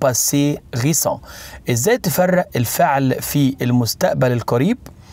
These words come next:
والماضي الحديث او الماضي القريب؟ اول حاجه، يعني ايه مسيو مستقبل قريب؟ اسمه le futur proche. Le futur proche, c'est exprime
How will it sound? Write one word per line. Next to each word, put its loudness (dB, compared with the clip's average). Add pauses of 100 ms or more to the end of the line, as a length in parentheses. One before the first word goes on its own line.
(280)
والماضي 2
الحديث 0
او 0
الماضي 2
القريب؟ -6 (540)
اول 4
حاجه، 0
يعني 2
ايه 2
مسيو 0
مستقبل 2
قريب؟ 0
اسمه 2
le 2
futur 0 (120)
proche. -2 (580)
Le 2
futur 0
proche, 2 (160)
c'est 0 (100)
exprime 0